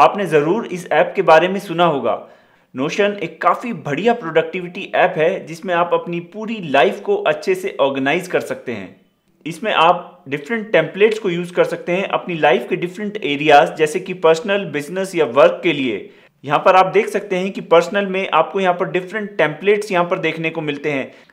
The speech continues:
जैसे कि आप यहाँ पर इस गोल्स वाले टेम्पलेट को सिलेक्ट करके अपनी लाइफ के डिफरेंट गोल्स को यहाँ पर सेट कर सकते हैं। इसके अलावा आप यहाँ पर इस जनरल वाले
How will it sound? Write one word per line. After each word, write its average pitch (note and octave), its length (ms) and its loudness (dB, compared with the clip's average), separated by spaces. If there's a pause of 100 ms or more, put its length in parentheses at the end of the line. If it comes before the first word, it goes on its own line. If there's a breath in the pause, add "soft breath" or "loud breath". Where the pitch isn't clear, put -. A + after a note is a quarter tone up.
जैसे C#3 240 2
कि F#3+ 160 -6
आप D#3+ 200 4
यहाँ F3+ 120 2
पर F3+ 180 0
इस F3+ 180 -4
गोल्स D#3+ 280 0
वाले F#3+ 260 4
टेम्पलेट G3+ 420 0
को G3+ 100 -8
सिलेक्ट E3 380 2
करके E3+ 360 0 (100)
अपनी E3 220 -2
लाइफ D3 320 4
के G3 80 0
डिफरेंट E3+ 400 -6
गोल्स D#3+ 300 -2
को G3 120 -4
यहाँ E3+ 120 4
पर E3+ 120 2
सेट E3 260 0
कर D#3 140 0
सकते D#3+ 280 -8
हैं। D#3+ 200 -6 (300 soft breath)
इसके C3+ 260 -2
अलावा E3 360 6 (120)
आप C#3+ 180 4
यहाँ D#3 140 0
पर F3 200 2
इस E3 120 -4
जनरल F3 300 -2
वाले F3+ 200 4